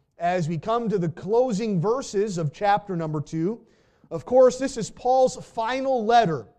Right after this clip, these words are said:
Uh, as he would write, as when he, after he laid down his pen, he laid down his life.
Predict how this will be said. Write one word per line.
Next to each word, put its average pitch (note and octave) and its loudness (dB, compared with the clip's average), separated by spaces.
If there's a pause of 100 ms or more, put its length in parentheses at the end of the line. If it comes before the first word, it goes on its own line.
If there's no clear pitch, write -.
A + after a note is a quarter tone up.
(480)
Uh, C#3+ -6
as G#3 2
he A3+ -8
would G#3+ 4
write, A3 4
as A3+ -2 (200)
when G#3+ -2
he, G#3 -2 (100)
after A3+ -2
he A#3+ -4
laid A#3 0
down B3 0
his B3+ -8
pen, F#3 -6 (500)
he G3 -4
laid G3+ -2
down G#3 -2
his F#3 -6
life. E3 0